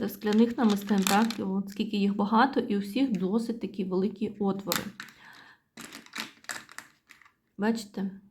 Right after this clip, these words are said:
І такі, і такі, і ось такі, і навіть ось такі велетенські.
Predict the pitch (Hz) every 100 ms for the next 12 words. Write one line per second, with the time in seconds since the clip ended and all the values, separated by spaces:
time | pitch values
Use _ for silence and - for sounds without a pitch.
0 | _ 214 208 190 - 262 269 269 - -
1 | 196 190 190 - 240 254 254 254 - -
2 | - - - - - - - - - _
3 | _ _ _ - - 226 226 202 202 -
4 | - - 220 254 269 269 - - _ _
5 | _ _ _ _ _ _ _ - _ -
6 | - - - _ _ - 220 254 233 -
7 | - - _ _ - _ _ _ _ _
8 | _ 214 220 254 240 240 - 214 220 214
9 | 202 202 202 202 196 196 - 202 202 202
10 | 196 202 202 202 202